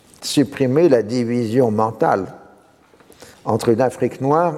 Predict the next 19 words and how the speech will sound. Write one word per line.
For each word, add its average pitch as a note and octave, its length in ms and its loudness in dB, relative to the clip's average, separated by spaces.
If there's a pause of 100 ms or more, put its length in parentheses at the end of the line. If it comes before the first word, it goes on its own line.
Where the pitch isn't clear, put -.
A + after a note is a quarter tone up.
et B2 80 -2
une A#2+ 140 0
Afrique B2 340 -2
arabe. G2+ 380 -2 (920)
Hein ? C3+ 140 -8 (460)
Quelqu'un - 340 -4
me A2 40 -4
citait - 300 -6
encore A2+ 400 0
récemment G2+ 520 -2 (560)
une, - 360 0
euh, B2+ 480 -4
une F3+ 220 2
universitaire - 520 0
égyptienne A2+ 480 0
se - 140 -6
rendant A#2 340 0
à A#2+ 80 0
Dakar D3+ 560 0